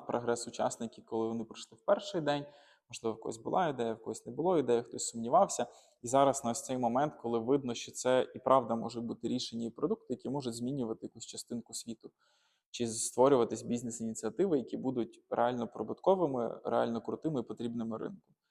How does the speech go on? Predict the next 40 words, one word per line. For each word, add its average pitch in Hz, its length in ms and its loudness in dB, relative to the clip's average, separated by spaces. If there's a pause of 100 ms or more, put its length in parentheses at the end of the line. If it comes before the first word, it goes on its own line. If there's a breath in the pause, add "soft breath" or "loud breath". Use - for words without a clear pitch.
(320)
Тобто 113 240 -2
це - 200 0
от 131 220 -2
перебіг 123 460 4
подій 127 360 -2
і 123 200 -4
зміна 131 400 -2
частково 117 480 0
майндсету 113 840 -2
студентів 113 760 -6
і 117 80 -4
дослідників, 117 880 -6 (100)
тому - 140 -16
що - 140 -14
в - 20 -8
нас - 180 -6
є 113 60 -8
викладачі 113 420 -6
і 113 40 -8
студенти 117 400 -4
в - 40 -16
стартап-школі, 117 720 0 (640 soft breath)
по 123 80 0
їх 123 180 2
сприйняттю 131 800 2
їх 117 360 -6
ідей 117 500 2
і 98 160 -12
тому, 117 300 -2
що - 180 -10
відбувається 113 580 -4
навколо, 131 400 2
він 139 120 0
уже 117 200 0
помітний 113 440 -6
на 113 120 -6
екваторі. - 560 -6
Нам 135 140 2
ще - 180 -6
бігти 120 440 -4